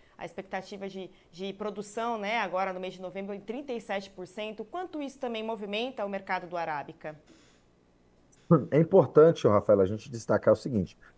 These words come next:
Speaker 2: em um cenário de preços elevados, é natural que os produtores do mundo todo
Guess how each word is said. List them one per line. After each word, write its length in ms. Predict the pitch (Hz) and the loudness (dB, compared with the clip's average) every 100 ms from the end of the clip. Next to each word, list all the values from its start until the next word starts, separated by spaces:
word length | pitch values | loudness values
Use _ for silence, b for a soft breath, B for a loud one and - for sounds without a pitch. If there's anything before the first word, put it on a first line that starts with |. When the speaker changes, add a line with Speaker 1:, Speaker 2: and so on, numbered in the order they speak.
| _ - | _ -2
Speaker 2:
em 140 | 135 190 | 0 2
um 60 | |
cenário 600 | 196 185 139 120 113 92 | 2 4 6 6 6 4
de 140 | 90 104 | 2 2
preços 340 | 117 117 98 | 2 2 4
elevados, 560 | 98 87 104 117 92 110 | 6 8 8 6 4 0
é 80 | |
natural 640 | 110 117 170 123 95 95 101 | 0 0 2 6 8 8 6
que 160 | - | 4
os 80 | 135 | -8
produtores 560 | - 139 147 131 117 123 | -4 -4 -4 0 0 2
do 80 | - | 0
mundo 240 | 151 330 | 0 0
todo 460 | - 110 104 139 | 2 4 4 2